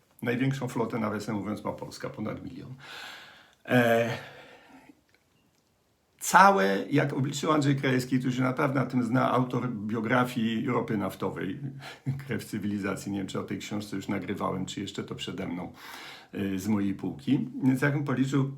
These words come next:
cała światowa produkcja litu, a litu trzeba na samochód osobowy do baterii dziesięć kilo co najmniej,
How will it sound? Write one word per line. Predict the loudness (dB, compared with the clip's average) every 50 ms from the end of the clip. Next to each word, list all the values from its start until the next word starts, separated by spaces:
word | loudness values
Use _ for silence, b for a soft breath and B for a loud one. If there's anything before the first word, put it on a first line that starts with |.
| -12 -14
cała | -6 0 2 2 4 4 4 2 0
światowa | 0 -2 -2 -2 0 2 2 4 4 2
produkcja | 2 -2 -4 -4 -2 0 0 -2 -2 -2 0 0 0 0 -2 -4
litu, | -4 -4 -4 -2 -4 -4 -4 -4 -6 B B B B B B B B B B B B B B B B B B B B _ _ _ _ _ _ 4
a | 6 8
litu | 8 8 8 8 6 4
trzeba | 4 4 4 6 8 8 8 8 8 4 2 B B B B
na | 6 8 8 8
samochód | 8 8 8 10 8 8 6 6 4
osobowy | 4 4 4 4 4 4 4 4
do | 4 4
baterii | 4 4 4 4 2 2 2 2
dziesięć | 2 2 4 6 6 6 4 4 2 0
kilo | 0 2 0 0 -2
co | -4 -2 0
najmniej, | 2 2 2 2 0 0 0 0 -2 -2 -4